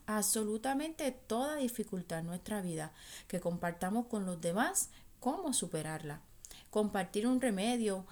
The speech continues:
una manera de resolución o la solución de nuestros problemas ayuda a nuestro prójimo grandemente. Nuestra iglesia, nuestras comunidades y nuestros países se forman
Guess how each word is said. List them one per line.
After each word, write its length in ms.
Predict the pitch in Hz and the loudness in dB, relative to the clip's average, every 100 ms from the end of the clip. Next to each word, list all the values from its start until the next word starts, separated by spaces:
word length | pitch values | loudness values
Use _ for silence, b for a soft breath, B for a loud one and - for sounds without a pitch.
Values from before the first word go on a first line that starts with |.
| B B | B B
una 240 | 190 202 208 | 0 2 2
manera 360 | 208 202 208 | 2 0 2
de 120 | 202 196 | 0 0
resolución 680 | 185 175 170 165 214 247 | -2 -2 -2 0 2 2
o 60 | 240 | 2
la 140 | 185 | 2
solución 440 | 175 180 170 170 180 | 0 -2 -2 -2 -2
de 120 | 208 | 0
nuestros 280 | 240 254 247 | 0 0 -2
problemas 600 | - 214 208 294 247 190 | -2 0 0 2 2 0
ayuda 380 | 196 185 208 262 | -2 0 2 2
a 40 | 277 | 2
nuestro 320 | 247 208 196 | 0 -2 -2
prójimo 420 | 202 254 254 233 | 0 0 2 0
grandemente. 800 | 185 175 180 190 175 156 160 160 B B B | 0 -2 -2 -2 -4 -4 -4 -6 B B B
Nuestra 340 | 185 190 - 180 | 0 0 0 0
iglesia, 540 | 175 180 226 233 226 | 2 2 4 4 2
nuestras 300 | 190 180 175 | 0 -4 -4
comunidades 640 | 180 175 165 175 214 247 | -2 -4 -2 0 0 2
y 120 | 208 | 0
nuestros 320 | 185 175 170 160 | 0 -2 -4 -4
países 460 | 170 220 262 202 | 0 2 4 4
se 180 | - 185 | 2 2
forman 560 | - 220 285 247 185 | -2 0 2 2 0